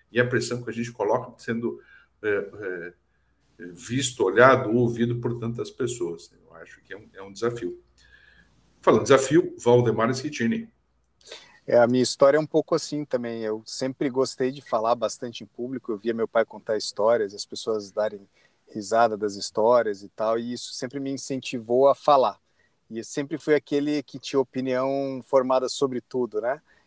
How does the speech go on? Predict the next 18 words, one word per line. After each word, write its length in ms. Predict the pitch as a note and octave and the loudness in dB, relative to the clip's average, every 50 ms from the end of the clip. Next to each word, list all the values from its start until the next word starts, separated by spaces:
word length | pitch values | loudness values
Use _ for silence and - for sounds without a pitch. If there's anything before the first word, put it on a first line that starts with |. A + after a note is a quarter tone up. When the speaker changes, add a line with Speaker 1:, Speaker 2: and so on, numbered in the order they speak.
| _ _ - | _ _ -8
Speaker 2:
E 120 | - - | -6 -6
Speaker 1:
Uhum. 80 | B2+ A#2+ | -4 -2
Speaker 2:
mudava 380 | B2 - D3+ A#2+ B2+ C#3 D#3 D#3 | -2 4 4 6 6 6 4 2
no 80 | D3+ | 0
dia 120 | C#3+ D#3+ D3+ | 0 -2 -4
seguinte, 480 | - - F3 D3+ D3 C#3 A#2+ - G#2 G2+ | -4 -6 -6 -4 -4 -4 -4 -6 -8 -8
mas 340 | G2+ G2+ G2 - - - - | -6 -6 -8 -8 -12 -14 -12
tinha 240 | - - A#2+ A#2+ B2 | -8 -4 -2 -2 -2
opinião, 720 | B2 A2+ - C3 A#2+ A#2+ A#2+ A#2+ B2 B2+ C#3 C3+ B2 A#2+ A#2 A#2 | -2 -4 -6 -8 -4 -4 -4 -4 -4 -6 -10 -12 -14 -12 -8 -2
é, 460 | B2 A#2+ A#2 A#2 A2+ A#2 A2+ A2 G#2+ G#2 | 0 2 2 2 2 4 2 2 0 0
sobre 280 | - - C3+ C3+ D3 | -2 -4 -2 -2 -4
tudo, 280 | - - - C3 A2+ A2 | -4 -2 -4 -4 -2 2
desde 240 | A2 C3 C3+ B2+ D3+ | 2 2 2 2 -2
muito 220 | C#3+ C#3 C3 - | -4 -6 -6 -8
pequeno, 440 | - C#3 - - - A2+ G#2 G#2 A2 | -12 -12 -12 -10 -6 -4 -4 -4 -4
sempre 300 | - - - C3 - - - | -8 -8 -8 -8 -8 -8 -6
quis 240 | - C3+ B2+ - | -4 -4 -4 -2
falar. 380 | - - A#2 G2+ G2 F#2+ F#2 | 0 2 2 2 2 0 -4